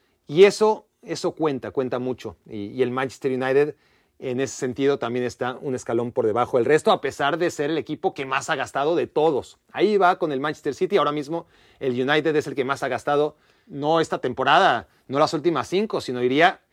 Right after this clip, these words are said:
en la última década, el que en el balance, inversión por futbolistas e ingreso por jugadores a los que ha vendido, el que tiene los números más rojos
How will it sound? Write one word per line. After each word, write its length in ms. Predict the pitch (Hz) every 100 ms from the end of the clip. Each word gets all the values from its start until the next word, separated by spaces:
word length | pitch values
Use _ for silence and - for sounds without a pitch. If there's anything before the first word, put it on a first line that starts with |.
| _ _
en 120 | 139
la 100 | 123
última 360 | 143 170 190 143
década, 480 | 160 180 160 180 240 _
el 260 | - 131 - _
que 300 | 135 123 120
en 120 | 123
el 100 | 131
balance, 600 | 135 156 175 - 185 - _ _ _ _ _ _
inversión 560 | - 147 135 - 165 170
por 140 | 175
futbolistas 720 | - 143 135 165 - 180 165 -
e 120 | 156
ingreso 720 | 139 143 151 180 175 165 120 - _ _ _ -
por 200 | 131 123
jugadores 320 | 135 143 156
a 40 |
los 120 | 120 -
que 80 |
ha 80 | 147
vendido, 480 | 147 143 156 180 - _ _ _ _ -
el 240 | 143 135
que 100 | 143
tiene 680 | 117 143 147 156 160 143 117 _ _
los 240 | 135 139 131
números 320 | 165 170 131
más 140 | 151
rojos 560 | 139 165 - 220 -